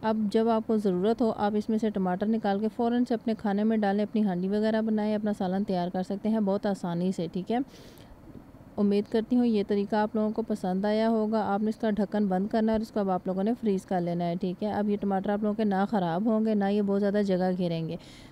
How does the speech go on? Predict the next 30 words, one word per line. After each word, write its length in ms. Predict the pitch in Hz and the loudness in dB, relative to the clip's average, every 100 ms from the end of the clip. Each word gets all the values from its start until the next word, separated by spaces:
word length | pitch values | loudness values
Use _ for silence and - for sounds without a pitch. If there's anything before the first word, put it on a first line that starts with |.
| - | -6
तो 60 | 226 | 0
ये 100 | 226 | 0
तरीका 340 | 233 214 226 | 0 0 2
अगर 140 | 226 220 | 2 0
आप 140 | 202 | 0
लोगों 120 | 214 | 0
को 80 | 214 | 0
मेरा 180 | 214 208 | 2 0
पसंद 400 | 202 202 180 196 | 0 -2 -2 0
आया 180 | 202 208 | 0 2
है, 140 | 214 214 | 2 2
वीडियो 300 | 185 190 202 | 2 0 0
आप 100 | 208 | 0
लोगों 140 | 202 | 0
को 60 | 214 | -2
अच्छी 220 | 214 262 | -2 0
लगी 260 | 254 226 233 | 0 2 2
है, 120 | 220 | 2
ये 80 | 202 | 0
टिप 220 | 214 214 | 0 -2
अच्छी 200 | 208 240 | -2 0
लगी 220 | 220 214 | 0 0
है, 80 | 220 | 0
तो 80 | 208 | 0
आप 160 | 190 | 0
लोगों 160 | 196 196 | 0 0
ने 80 | 202 | 0
यहीं 240 | 190 208 | 2 2
पर 100 | 233 | 2
मेरे 200 | 226 202 | 2 2